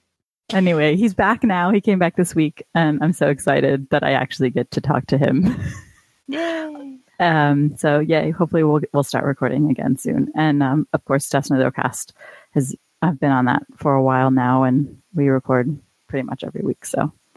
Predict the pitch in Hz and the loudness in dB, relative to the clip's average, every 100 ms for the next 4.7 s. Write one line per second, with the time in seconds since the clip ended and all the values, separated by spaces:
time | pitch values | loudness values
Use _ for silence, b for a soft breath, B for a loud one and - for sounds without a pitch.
0 | b b b b b b b - 160 - | b b b b b b b -6 -6 -2
1 | 165 147 165 156 147 151 156 - 156 147 | -4 -2 0 2 2 2 0 0 0 2
2 | 147 147 147 - _ _ _ _ _ _ | 2 0 -2 -12 _ _ _ _ _ _
3 | _ _ _ - 226 185 196 - 190 165 | _ _ _ -2 0 2 0 -2 0 2
4 | 156 156 151 151 151 196 - | 2 2 0 0 0 -2 -6